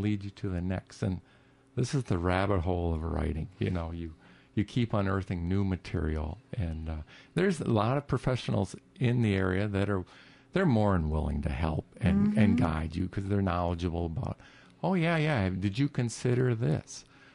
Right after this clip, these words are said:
Speaker 1: Um,
Speaker 2: That, yeah, that's good. You just keep asking those questions and probably, um, centering your story so that you know, uh, what is at the core of your story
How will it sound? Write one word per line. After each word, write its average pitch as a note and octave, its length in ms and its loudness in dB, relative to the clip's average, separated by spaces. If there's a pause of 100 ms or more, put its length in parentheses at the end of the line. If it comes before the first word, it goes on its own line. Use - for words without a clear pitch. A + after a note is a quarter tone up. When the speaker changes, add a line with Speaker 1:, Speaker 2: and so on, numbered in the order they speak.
(280)
Speaker 1:
Um, E2 280 -8 (720)
Speaker 2:
That, F3+ 260 -2
yeah, F3+ 140 2
that's F3 240 -2
good. G#3 240 0
You - 80 -8
just F#3 300 -4
keep - 220 -4 (180)
asking F#3 280 0
those F3 220 0
questions F3 600 -4
and D#3+ 140 -2 (460)
probably, D#3+ 400 -2
um, F3 260 0
centering F#3 480 0
your E3 100 2 (120)
story C#3+ 300 0
so - 140 -6
that D3 220 -4
you D#3 80 -2
know, D3 320 -2 (600)
uh, D3+ 180 -4 (140)
what E3+ 120 2
is E3 220 0
at E3 180 -2
the D3 120 0
core E3+ 580 0
of D3 180 -2
your D3 140 -4
story C#3 560 -4